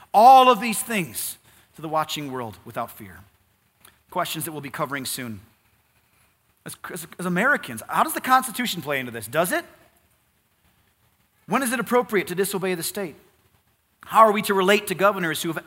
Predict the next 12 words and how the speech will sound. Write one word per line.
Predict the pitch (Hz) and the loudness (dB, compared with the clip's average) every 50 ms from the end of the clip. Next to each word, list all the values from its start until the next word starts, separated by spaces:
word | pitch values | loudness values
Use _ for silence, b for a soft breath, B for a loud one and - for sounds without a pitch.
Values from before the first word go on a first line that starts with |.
| - | 2
acted | - 185 196 196 - 185 - - - - | 4 4 4 4 2 -4 -6 -4 2 4
unlawfully? | 196 233 233 220 202 208 226 226 - - 123 101 - - - - _ _ _ _ _ _ _ _ _ _ _ _ _ _ _ _ _ _ _ _ _ _ | 4 4 4 2 0 0 0 -2 -2 -10 -16 -18 -18 -20 -20 -20 _ _ _ _ _ _ _ _ _ _ _ _ _ _ _ _ _ _ _ _ _ _
Does | - 208 170 | -4 -2 0
there | 233 220 | 0 0
come | - 214 311 349 | 2 4 4 4
a | - - | 4 2
point | - 180 151 123 123 117 - - b b b b b b | 0 -4 -6 -6 -6 -10 -12 -16 b b b b b b
in | 196 | -2
which | 208 214 - 220 | -2 -2 0 0
unlawful | 226 247 262 277 277 254 254 247 | 0 2 6 6 6 6 4 0
behavior | 208 233 190 185 226 233 202 175 160 160 | -6 -4 -2 0 0 0 0 0 -2 -4
can | - - 202 196 190 | -4 -4 -4 -4 -4